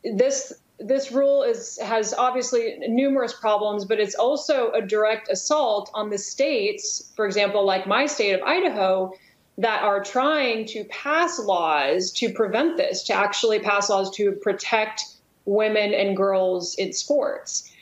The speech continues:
And so what's happening here is that the Department of Education is going to essentially threaten their federal monies, you know, that these schools receive if they do not allow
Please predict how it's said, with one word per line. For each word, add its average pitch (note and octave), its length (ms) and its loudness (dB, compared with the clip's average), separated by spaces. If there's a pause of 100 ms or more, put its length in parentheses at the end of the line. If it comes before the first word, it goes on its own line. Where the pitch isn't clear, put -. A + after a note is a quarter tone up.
(320)
And G#3+ 180 2
so G3+ 640 0 (1000)
what's A#3 360 0
happening C#4+ 560 0
here G3 360 2
is G3+ 280 0
that F#3 240 0
the G3+ 260 2
Department C4+ 500 2
of B3 80 2
Education G#3 1040 0 (340)
is A3+ 220 2
going A3+ 420 0
to A3 300 0
essentially D4+ 540 0
threaten A#3 760 -2 (440)
their G#3+ 200 4
federal B3 460 2
monies, G3+ 880 0
you A3 140 0
know, G3 120 2
that G#3 200 2
these G#3 180 -2
schools A3+ 380 2
receive G3 840 2
if G#3 220 -2
they G3 220 2
do A#3+ 300 2
not B3 300 0
allow F#3 880 2